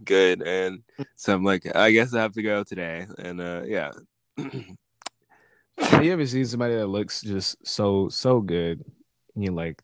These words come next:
Speaker 2: "Dang, should I go talk to him?" And then so many things fire off in your head, you're like, "You know what? If I say something, I'm probably gonna be like, 'Oh, look,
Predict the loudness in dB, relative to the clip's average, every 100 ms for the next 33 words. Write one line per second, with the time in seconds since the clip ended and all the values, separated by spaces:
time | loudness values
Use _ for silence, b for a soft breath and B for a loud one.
0 | -14 -12 -12 -10 -6 -4 -6 -6 -10 -10
1 | -8 -8 -4 0 2 4 6 6 4 4
2 | 2 2 2 2 4 0 -2 -4 -2 -2
3 | -2 -2 0 0 -2 -6 _ _ _ -2
4 | -2 -2 -2 -4 -6 -6 -6 -6 -6 -8
5 | -8 -8 -6 -6 -8 -8 -8